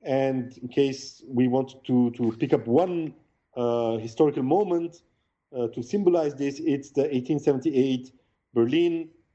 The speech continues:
Conference and the treaty that emerged afterwards, uh, which demanded the Ottomans to introduce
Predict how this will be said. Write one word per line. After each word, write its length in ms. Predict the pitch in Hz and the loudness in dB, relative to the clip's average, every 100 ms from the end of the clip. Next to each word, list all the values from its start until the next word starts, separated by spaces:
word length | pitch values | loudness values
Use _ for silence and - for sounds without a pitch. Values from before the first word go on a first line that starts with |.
| _ - | _ -2
Conference 480 | 190 233 180 165 - | -2 0 0 -2 -4
and 120 | 131 | -8
the 80 | 120 | -6
treaty 420 | - 226 226 165 | -2 -2 0 0
that 260 | 143 139 | 0 -2
emerged 380 | 156 139 143 135 160 | -4 2 2 2 0
afterwards, 640 | 175 156 143 135 139 - _ _ _ _ _ _ _ | 0 0 0 0 -2 -10 _ _ _ _ _ _ _
uh, 280 | 131 131 131 | -4 0 0
which 680 | 147 135 160 160 - - _ _ _ 117 | 0 2 2 0 -16 -18 _ _ _ -10
demanded 680 | 123 143 226 226 156 139 | -4 0 0 0 -2 -2
the 60 | 147 | -4
Ottomans 600 | 147 156 131 123 123 123 _ _ _ _ _ | -2 0 0 -2 -4 -8 _ _ _ _ _
to 520 | 135 127 127 123 151 | -2 0 2 0 -2
introduce 560 | 131 123 123 139 139 139 | -10 -12 -4 0 0 -2